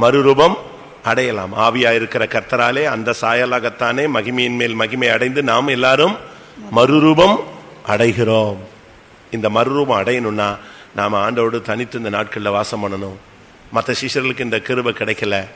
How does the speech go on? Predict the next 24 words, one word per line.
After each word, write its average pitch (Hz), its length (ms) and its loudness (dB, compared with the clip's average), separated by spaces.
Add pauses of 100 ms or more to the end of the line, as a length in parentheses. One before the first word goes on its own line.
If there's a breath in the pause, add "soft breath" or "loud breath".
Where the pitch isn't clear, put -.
(600)
நாத்தான்வேல் 117 600 0
கபடற்ற 123 380 -2
உத்தம 120 360 -4
இஸ்ரவேலன் 104 560 -2
தான். 95 180 -8 (1000)
அந்திரேயா 120 560 2 (220)
ஒரு, 110 380 2 (240 loud breath)
பேதுருவையே 151 640 2
இயேசுவிடம் 131 480 0
அழைத்து 120 260 -4
கொண்டு 117 220 -4
போன 107 260 -2
ஒரு 101 120 -4
நபர் 101 260 0
தான். 101 200 -2 (440)
ஆனா 107 200 2
அவனுக்கெல்லாம் 123 400 -2
இதெல்லாம் 117 320 -4
கிடைக்கல. 110 480 -4 (340 soft breath)
இன்னும் 110 240 -4
பர்தலமேயும் 113 600 -2
மத்தேயு 113 400 -2
அவன் 113 420 -2
வரிசையா 113 360 -4